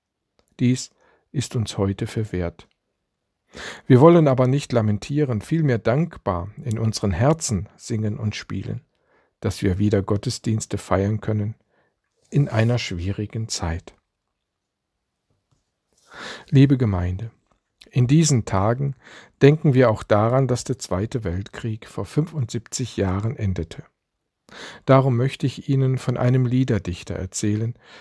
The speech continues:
der sich zur bekennenden Kirche hielt. Nein,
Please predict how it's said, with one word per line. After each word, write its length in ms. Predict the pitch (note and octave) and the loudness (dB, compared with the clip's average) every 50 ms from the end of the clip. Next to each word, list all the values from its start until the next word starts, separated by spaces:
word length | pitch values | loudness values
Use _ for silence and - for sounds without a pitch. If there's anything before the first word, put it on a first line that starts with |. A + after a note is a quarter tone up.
| - _ - | -20 _ 0
der 160 | - B2 A#2 | 2 2 2
sich 240 | A2+ B2 B2+ A2+ - | 2 2 -2 -4 -4
zur 220 | - - C3 A#2+ A2+ | 0 2 2 2 2
bekennenden 640 | B2+ A2+ - - A2 G#2+ A#2 A#2+ B2 C3+ C3 B2+ | 0 0 0 0 0 2 0 0 0 0 -2 -2
Kirche 440 | - - - G2 G2 F#2+ - - F2+ | -4 -4 -4 -4 -4 -4 -6 -8 -8
hielt. 500 | E2+ - - F2+ E2 D#2 - - - _ _ _ _ _ _ _ _ _ _ _ _ - | -8 -8 -8 -8 -8 -10 -12 -16 -20 _ _ _ _ _ _ _ _ _ _ _ _ -6
Nein, 400 | B2 A2+ A2+ B2+ C3+ C#3 C3 | -2 0 2 4 4 2 0